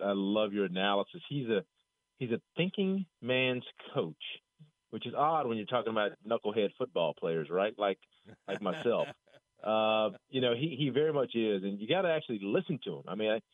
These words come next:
Speaker 1: you know, he can come across with his, his monotone voice and kinda some of these analogies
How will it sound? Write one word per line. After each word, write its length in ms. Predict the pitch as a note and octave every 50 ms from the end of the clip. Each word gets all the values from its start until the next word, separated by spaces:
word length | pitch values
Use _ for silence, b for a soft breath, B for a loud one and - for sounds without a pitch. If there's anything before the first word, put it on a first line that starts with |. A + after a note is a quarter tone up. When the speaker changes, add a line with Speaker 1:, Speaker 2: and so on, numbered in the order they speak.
| _ _ _ _ _ _
Speaker 1:
you 80 | C3 C3
know, 80 | B2
he 100 | A#2 F3+
can 140 | F#3+ G#3+ E3+ -
come 140 | - F#3+ E3+
across 460 | C3+ - - - F#3+ F#3+ D#3+ C3+ B2+ -
with 120 | C3 B2 _
his, 200 | - A2 G#2 G2 F#2 _ _ _ _ _
his 100 | - G#2
monotone 800 | F#2+ G#2 G2+ A2 A#2 B2+ C3+ C3 B2+ - - B2+ B2 B2 B2 A2+
voice 460 | G#2+ A#2+ A#2+ A#2 B2 B2 B2 B2 A#2 - -
and 200 | G#2+ F#2+ F#2 F2 _ _ _ _ _ _ _ _ _ -
kinda 200 | B2+ B2 A#2 A2 -
some 120 | - B2+
of 40 | B2
these 140 | A#2+ A#2 A2
analogies 760 | G#2+ G2+ G#2+ G#2+ G#2+ A2 A2+ A#2 A2+ A2 A2+ A2+ A2+ A2+ G#2+